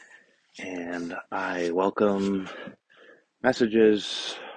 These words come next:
or to get tweeted at or or whatever, if you have helpful, uh,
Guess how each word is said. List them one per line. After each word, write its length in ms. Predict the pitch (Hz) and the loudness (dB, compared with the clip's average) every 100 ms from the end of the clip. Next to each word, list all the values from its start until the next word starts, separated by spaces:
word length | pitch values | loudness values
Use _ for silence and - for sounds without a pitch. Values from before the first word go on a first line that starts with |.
| - - - - | -16 -18 -12 -2
or 600 | 95 85 80 80 80 - - _ _ - _ _ - _ _ _ - _ _ _ _ | 0 0 -2 -6 -8 -10 -16 _ _ -20 _ _ -20 _ _ _ -20 _ _ _ _
to 100 | - | -2
get 260 | 85 87 90 - | 0 0 -2 -2
tweeted 340 | - 113 101 | 6 6 6
at 320 | 104 98 107 98 | 4 4 4 2
or 260 | 80 - - - - | -2 -6 -12 -16 -16
or 260 | 95 87 90 | -8 -4 -2
whatever, 580 | 95 95 90 90 87 - - | 2 4 2 0 -4 -8 -10
if 180 | 90 - | -10 -8
you 120 | 82 - - | -10 -12 -10
have 300 | 98 92 80 - _ _ _ - - - - - _ - | -2 -2 -2 -8 _ _ _ -20 -20 -18 -20 -20 _ -4
helpful, 520 | 98 - 101 90 82 - - - _ _ _ _ - _ _ _ - - - _ _ _ _ _ _ - - - - - - - - _ - | -4 2 4 4 0 -12 -20 -20 _ _ _ _ -20 _ _ _ -20 -20 -20 _ _ _ _ _ _ -20 -20 -20 -20 -20 -20 -20 -20 _ -8
uh, 260 | 87 82 | -6 -6